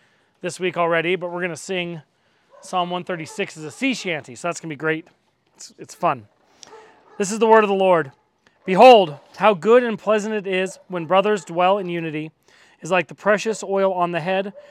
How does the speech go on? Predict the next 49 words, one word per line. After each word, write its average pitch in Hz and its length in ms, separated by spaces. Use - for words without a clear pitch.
running 202 300
down 190 260
on 180 80
the 160 80
beard, 185 480
on 160 120
the 151 40
beard 185 280
of 160 80
Aaron, 175 340
running 190 240
down 185 240
on 185 80
the 165 80
collar 185 380
of 165 60
his 143 160
robes. 165 580
It 180 80
is 165 140
like 180 160
the 160 80
dew 202 180
of 196 120
Hermon, 165 420
which 156 160
falls 185 340
on 170 60
the 165 80
mountains 165 340
of 131 100
Zion. 147 520
For 151 160
there 180 480
the 160 140
Lord 165 260
has 160 140
commanded 160 420
the 156 80
blessing, 147 500
life 151 300
forevermore." 147 760
This 160 160
is 160 100
the 165 80
word 156 180
of 143 60
the 151 80
Lord. 147 320